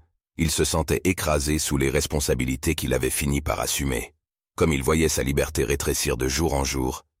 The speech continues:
il se mit à culpabiliser ma mère en l'attaquant sur ses points sensibles,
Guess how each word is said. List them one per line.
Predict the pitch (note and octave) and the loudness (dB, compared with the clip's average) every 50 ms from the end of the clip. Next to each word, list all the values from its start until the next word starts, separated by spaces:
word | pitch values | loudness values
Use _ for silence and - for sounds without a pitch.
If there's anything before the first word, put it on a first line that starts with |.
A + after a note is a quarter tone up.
| _ - | _ -2
il | E2 E2 | -2 0
se | - F2 | 2 2
mit | E2+ F#2 E2+ - | 2 2 2 0
à | D2+ C2 | 0 0
culpabiliser | - F2 D#2 C#2+ - C#2+ D2 D#2 D2 D2 C#2+ - D2+ C#2+ | 0 0 0 2 0 0 0 0 0 0 0 0 0 0
ma | C#2 C#2 C#2+ | 2 2 2
mère | D2 D2 D2 D2 C#2+ | 2 2 2 2 0
en | C#2+ D2 | 0 0
l'attaquant | C#2+ D2 - D#2+ D2 D2+ - E2 D#2 | 0 0 0 -2 -2 0 0 -2 0
sur | - - - - | 0 -2 -4 -2
ses | - - D#2 | 0 0 -2
points | C#2+ - - C#2+ C2+ | -2 -2 -2 -2 -2
sensibles, | - - D2+ C2+ - - - C2+ B1+ A1 - A1+ - | -2 -2 -2 -2 -2 -2 -2 -2 -2 -4 -4 -6 -8